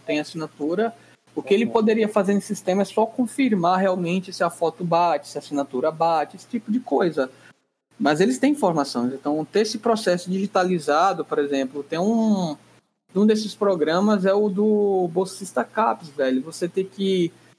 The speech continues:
levar esse documento pra uma sede, não sei o quê, velho. Você pode fazer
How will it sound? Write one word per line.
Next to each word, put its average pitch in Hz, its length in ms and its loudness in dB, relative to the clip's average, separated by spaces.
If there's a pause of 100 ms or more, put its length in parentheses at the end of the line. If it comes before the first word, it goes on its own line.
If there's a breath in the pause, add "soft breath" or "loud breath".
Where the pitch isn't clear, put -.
(320)
levar 165 480 2
esse 208 160 -2
documento 185 800 -2
pra - 160 -8
uma 180 120 0
sede, 165 840 0
não 180 80 -2
sei 226 140 -2
o 214 40 -2
quê, 196 260 0
velho. 180 200 -2
Você 202 300 -14
pode 185 240 -2
fazer 180 260 0